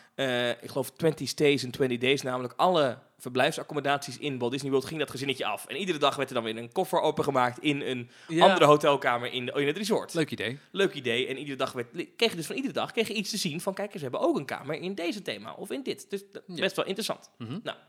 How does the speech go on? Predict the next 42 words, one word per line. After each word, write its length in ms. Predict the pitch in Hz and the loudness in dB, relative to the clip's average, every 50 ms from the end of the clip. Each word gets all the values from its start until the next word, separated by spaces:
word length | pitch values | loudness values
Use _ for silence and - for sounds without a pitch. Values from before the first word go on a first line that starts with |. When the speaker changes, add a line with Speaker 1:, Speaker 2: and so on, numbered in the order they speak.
| _ - - - - - - - - _ _ _ _ _ | _ -20 -20 -20 -20 -20 -20 -20 -20 _ _ _ _ _
Speaker 1:
dat 160 | - 151 156 | -2 0 4
waren 320 | 185 196 185 180 - - | 6 6 6 6 4 4
op 180 | - 208 202 - | 4 4 4 4
en 100 | 170 185 | -2 4
top 240 | - 196 180 180 - | 6 6 4 6 0
geproduceerde 800 | - 151 147 - 165 160 143 139 - - 156 143 123 120 123 | -2 -4 -2 2 2 2 2 0 -2 0 0 0 2 0 0
Instagram 400 | - 131 131 - 127 113 117 107 | -2 -2 -4 -6 -4 -4 -6 -6
stories. 500 | 107 - - 107 98 71 58 - - - - | -6 -4 -6 -6 -6 -6 -8 -10 -12 -14 -12
Dat 140 | - 120 127 | -12 -10 -4
was 140 | 139 139 143 | -4 -2 -2
alsof, 280 | - 135 139 143 135 | 0 0 0 0 0
alsof, 400 | - - 127 139 135 135 - - - _ | -2 0 2 2 0 0 -2 -8 -12 _
alsof 480 | - 127 120 131 131 123 - - - - _ _ _ - - _ _ _ _ _ | -6 -6 -4 -2 -4 -4 -4 -8 -12 -14 _ _ _ -20 -20 _ _ _ _ _
Steven 320 | - - - 185 151 147 | -12 -2 -2 0 0 0
Spielberg 500 | 139 - - 190 196 170 151 160 160 - | -2 0 0 0 2 4 4 2 2 2
een 60 | 143 131 | 0 0
Instagram 420 | 196 175 - 202 190 147 131 123 - | 2 2 4 4 4 6 4 4 4
Speaker 2:
<laughs> 40 | - | 4
Speaker 1:
story 200 | 143 120 110 107 | 4 4 4 2
had 140 | 117 107 - | 0 -2 -2
gemaakt. 320 | - 117 113 98 95 101 - | 0 -2 -2 -2 -2 0 0
Weet 140 | 120 120 | 0 2
je, 60 | - 160 | 2 2
het 80 | 147 | 4
was, 120 | 143 143 139 | 6 6 6
Speaker 2:
Ja. 160 | 127 123 131 | 8 6 6
Speaker 1:
de 80 | 135 | 4
kleuren 340 | 131 - 175 180 175 156 151 | 6 10 10 10 12 12 10
waren 220 | 143 143 139 139 135 | 10 10 8 8 4
goed, 240 | - - 139 127 | 2 0 -2 -4
het 100 | 135 135 | -4 -6
geluid 380 | - - 165 156 147 143 139 - | -2 2 6 8 10 8 8 6
was 140 | 139 120 - | 2 -2 -2
goed, 240 | 110 - 123 117 - | -2 -4 -4 -4 -6
het 120 | 131 135 | -10 0
beeld 240 | 123 139 135 131 - | 4 4 4 4 2
was 140 | - 113 - | -2 -4 -4
goed, 160 | 123 120 104 | -4 -6 -6
het 100 | - - | -4 -6
was 120 | 127 - | -6 -6
fantastisch. 540 | - 151 143 - 151 - - - - - - _ | -6 -8 -2 -2 -2 -2 -4 -12 -16 -20 -16 _
Nou, 160 | - - - | -12 -12 -12